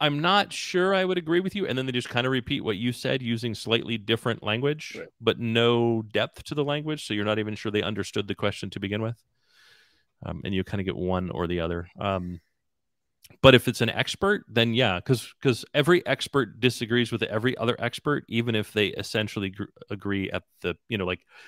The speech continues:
Speaker 1: the destination is the same, but the journey is different.
Speaker 2: Mm-hmm.
Speaker 1: Right. And so while I agree with your des-, your desired destination, I don't agree with how we will get there. And I'm gonna talk through how we, how I believe we'll get there.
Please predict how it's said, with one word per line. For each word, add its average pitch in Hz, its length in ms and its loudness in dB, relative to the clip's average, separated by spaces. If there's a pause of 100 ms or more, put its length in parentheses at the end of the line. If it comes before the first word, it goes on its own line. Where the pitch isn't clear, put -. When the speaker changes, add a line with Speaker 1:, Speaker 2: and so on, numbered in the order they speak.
(160)
Speaker 1:
the 120 80 0
destination 117 720 4
is 95 220 -4
the 95 100 -6
same, 110 340 -2
but 101 140 -4
the 95 40 -4
journey 92 300 -2
is 80 100 -4
different. - 380 -8
Speaker 2:
Mm-hmm. 95 140 -8 (880)
Speaker 1:
Right. 85 160 -4 (140)
And 90 120 -6
so 95 280 2
while 107 300 6
I 107 80 6
agree 110 400 2
with 113 200 0
your 107 180 2
des-, 101 280 0 (920)
your 110 300 0
desired 101 520 2
destination, 98 800 0
I 107 120 -2
don't 110 280 -4
agree 101 240 -6
with 95 160 -4
how 98 160 -2
we 98 140 -2
will 92 100 0
get 95 180 -2
there. 113 180 0
And 90 200 -4
I'm 90 80 -2
gonna 85 100 -6
talk 87 240 -6
through 87 140 -6
how 87 120 -6
we, 82 240 -10
how 95 260 -4
I 95 80 -2
believe 85 300 -4
we'll 78 120 -4
get 80 140 -8
there. - 180 -14